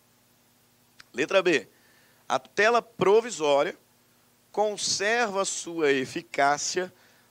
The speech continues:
na pendência de processo, mas pode a qualquer tempo ser revogada ou modificada. Certo ou errado?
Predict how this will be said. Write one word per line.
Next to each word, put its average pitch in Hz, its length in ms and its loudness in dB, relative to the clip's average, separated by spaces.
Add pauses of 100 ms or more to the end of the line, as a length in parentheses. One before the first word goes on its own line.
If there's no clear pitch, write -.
na 165 280 0
pendência 180 920 -4
de 165 160 -14
processo, - 920 -6 (720)
mas 135 320 -6
pode 123 360 -4
a 156 40 -8
qualquer 160 440 -4
tempo 208 440 -8 (480)
ser 196 340 -2
revogada 151 720 -4 (400)
ou 165 160 -2
modificada. 123 640 -6 (260)
Certo 175 300 -2
ou 180 60 -2
errado? 180 300 4